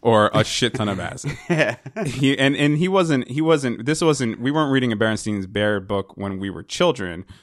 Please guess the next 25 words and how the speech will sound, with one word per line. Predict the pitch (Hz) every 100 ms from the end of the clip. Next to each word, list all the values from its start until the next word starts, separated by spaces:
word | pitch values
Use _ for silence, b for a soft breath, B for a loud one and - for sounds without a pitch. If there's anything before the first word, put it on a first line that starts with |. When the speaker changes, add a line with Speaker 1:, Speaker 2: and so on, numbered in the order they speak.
| b
Speaker 1:
He | 143 139
was | 139 113
<laughs> | 120 123
nineteen | 139 - 165 120
years | 139 107
old, | 113 131 95
or | 87 85 - -
Speaker 2:
Yeah, | 131 127 123 143
maybe | 123 123 131 127 113
older. | 117 135 113 120
Speaker 1:
Well, |
'cause | 117 135 120
he's | 160
all, | 143 139
he | 139
was | 135
much | 127 110
older | 120 143
than | 123
Speaker 2:
<laughs> |
Uh, | 120
Speaker 1:
us, |
Speaker 2:
yeah, | 127
Speaker 1:
yeah. | 113 104
Speaker 2:
yeah. | 104